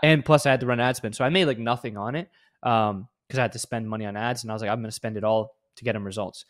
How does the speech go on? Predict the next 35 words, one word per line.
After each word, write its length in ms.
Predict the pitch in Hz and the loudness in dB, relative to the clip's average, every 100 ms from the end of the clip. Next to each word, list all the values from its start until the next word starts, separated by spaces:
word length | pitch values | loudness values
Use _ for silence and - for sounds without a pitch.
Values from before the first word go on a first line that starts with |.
| _ _ | _ _
And 100 | 120 | -10
so 100 | 120 | 2
I 80 | 139 | 6
got 220 | 143 160 | 10 10
him 200 | 151 190 | 10 4
results. 500 | 185 117 104 - - - _ | 4 0 -2 -4 -12 -18 _
And 180 | 127 123 | -4 0
then 160 | 131 131 | 0 2
I 120 | 131 | -2
basically 440 | 123 139 - - 123 | 0 0 -2 -6 -4
used 340 | 127 143 123 | 0 0 2
those 320 | 135 139 135 | 2 2 0
results 480 | 123 117 117 117 - _ _ _ | -4 -2 -2 -2 -8 _ _ _
to 80 | 120 | -4
get 140 | 127 | -2
another 280 | 123 151 170 | 2 4 4
client, 400 | - 127 117 110 | 2 -4 -4 -4
but 120 | 123 | 0
I 60 | 123 | 0
increased 380 | 139 131 127 - | 0 -4 -8 -8
the 40 | |
price, 280 | - 101 - | -12 -12 -8
thirty-five 440 | - 120 117 117 113 | -4 -4 -2 -2 -2
hundred 280 | 127 113 | -6 -6
a 60 | 107 | -8
month. 240 | 98 95 _ _ _ - | -10 -12 _ _ _ -2
Then 100 | 127 | 4
I 80 | 135 | 4
increased 380 | 139 - 131 - | 4 0 -4 -4
it 80 | - | -6
to 60 | 131 | -2
fifty-five 540 | 156 151 131 120 120 | -2 -2 -4 -2 -2
hundred 280 | 117 110 104 | -6 -10 -14
a 40 | |
month. 220 | 98 101 | -14 -16